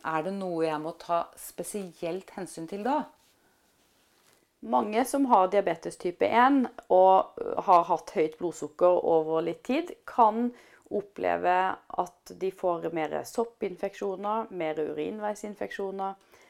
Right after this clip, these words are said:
Speaker 2: flere rifter i underlivet. Eh, og det kan jo gjøre det,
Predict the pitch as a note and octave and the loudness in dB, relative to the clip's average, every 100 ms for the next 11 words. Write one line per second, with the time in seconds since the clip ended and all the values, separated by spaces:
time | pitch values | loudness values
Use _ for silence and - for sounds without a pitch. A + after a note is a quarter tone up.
0 | _ - - F#3 F3 F3 F3 A3 - - | _ -12 0 2 2 0 0 -4 -6 -12
1 | - E3 F3+ F3+ - - F3 - E3+ E3 | -2 0 0 -4 -8 -6 -6 -6 -6 -4
2 | D#3+ D#3+ C#4+ - - - _ _ - F#3+ | -2 0 0 -2 -16 -20 _ _ -20 -14
3 | F#3 F#3 F#3 - G3+ C#4 - G#3+ G3 G3+ | -12 -10 -6 -6 -2 -2 -2 -4 -4 -2
4 | E3 E3 E3 F3 E3+ | -4 -4 -4 -2 0